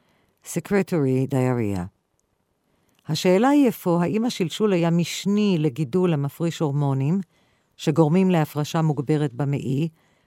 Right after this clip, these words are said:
דוגמת הפפטיד, vasoactive intestinal peptide, ואם יש גידול כזה, האם הוא ממאיר או שפיר? לכן, דעתי היא שהבדיקה שקבעה את ההבחנה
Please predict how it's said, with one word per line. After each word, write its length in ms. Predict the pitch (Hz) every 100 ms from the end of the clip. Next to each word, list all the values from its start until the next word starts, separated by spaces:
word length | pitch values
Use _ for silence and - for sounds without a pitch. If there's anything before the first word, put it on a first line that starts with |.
| _ -
דוגמת 500 | 139 175 175 175 180
הפפטיד, 640 | 180 175 - - 196 190 170 170 _ _ _ -
vasoactive 1080 | 180 175 175 156 - - 190 175 156 - 175
intestinal 720 | 170 - 175 - 160 143 123 -
peptide, 540 | 135 - 139 131 190 - _ _ _ _ _ _ 147
ואם 160 | 143 175
יש 200 | 254 -
גידול 280 | 214 170
כזה, 440 | 170 170 135 160 170 - _ -
האם 260 | 175 156
הוא 180 | 165 185
ממאיר 540 | 180 180 - 226 170 123 _ -
או 100 | 127
שפיר? 520 | - - 233 151 101 - _ _ _ _ _ _ _ _ _ _ _ _ -
לכן, 520 | 190 214 - 160 165 190
דעתי 360 | 160 151 247
היא 300 | 277 214 202
שהבדיקה 720 | - 170 151 139 160 - 233
שקבעה 520 | - 226 175 139 151 202
את 100 | 170
ההבחנה 680 | 143 135 - 165 233 208